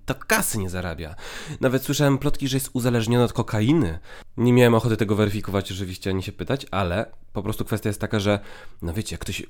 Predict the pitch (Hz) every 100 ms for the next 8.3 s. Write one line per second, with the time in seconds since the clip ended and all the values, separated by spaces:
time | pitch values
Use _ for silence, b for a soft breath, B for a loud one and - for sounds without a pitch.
0 | - 98 95 - 107 98 101 - 101 92
1 | 87 87 110 104 - - 87 120 113 90
2 | - B B B 82 87 82 76 - -
3 | - 82 - - 90 - 85 80 80 78
4 | - 160 101 76 76 87 - 90 - 95
5 | 139 127 104 98 82 82 80 85 B B
6 | B B 87 98 92 92 - 85 - 85
7 | 90 85 82 82 82 85 87 - 87 87
8 | 151 107 80